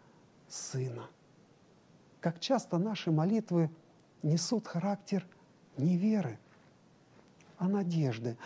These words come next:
а иногда и ещё чего хуже. И кто-то может сказать, что не стоит утруждаться, ведь так Богу не угодить. А как же тот отец?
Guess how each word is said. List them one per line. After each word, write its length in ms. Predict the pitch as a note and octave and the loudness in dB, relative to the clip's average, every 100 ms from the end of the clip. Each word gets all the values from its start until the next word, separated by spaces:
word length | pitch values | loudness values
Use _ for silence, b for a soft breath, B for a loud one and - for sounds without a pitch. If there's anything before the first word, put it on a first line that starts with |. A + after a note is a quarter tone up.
| B B | B B
а 160 | E3+ | 2
иногда 420 | A3 A3 G#3 B3 A#3+ | 2 2 2 0 -2
и 160 | - | -2
ещё 460 | G3 E3+ - - G#3 | -2 -2 -6 -6 -6
чего 280 | - B2 A#2 | -4 -4 -4
хуже. 460 | - C3+ A2 A#2 - - _ _ _ _ - - - - | -2 -2 -2 -8 -14 -20 _ _ _ _ -20 -20 -20 -4
И 80 | E3 | -4
кто-то 420 | - F3+ F3+ D#3+ D#3 B B B | 0 0 2 0 0 B B B
может 340 | D3+ E3+ D3 | 2 4 2
сказать, 480 | - E3+ C#3+ F#3 F3+ | 0 -2 0 0 0
что 320 | - - F3 | -8 0 4
не 140 | D#3 F#3 | 4 4
стоит 680 | - - C#4 B3 D3 C#3 - | 2 -2 4 4 4 0 0
утруждаться, 1000 | E3+ E3+ D3+ C3 B2 C3 F#3 - - A2 - _ _ - b b b b - | -2 2 0 2 0 -2 -4 -8 -10 -10 -14 _ _ -20 b b b b 2
ведь 340 | D3 E3 - | 4 4 0
так 260 | A#3 G#3+ C3+ | -2 0 0
Богу 360 | B2+ G3+ C#3 | 2 2 2
не 180 | A#2 A2+ | -2 -2
угодить. 680 | A2 A#2+ G#2+ B2 G3+ - - - _ - _ _ _ - _ - - | -4 -4 -4 -2 -2 -4 -14 -20 _ -20 _ _ _ -20 _ -20 -8
А 120 | E3 | -8
как 240 | - A#3 - | -2 -4 -4
же 100 | G#3+ | -4
тот 300 | A3 A3 - | -4 -4 -6
отец? 600 | G3+ - D3+ G#2 - | -8 -4 -4 -4 -10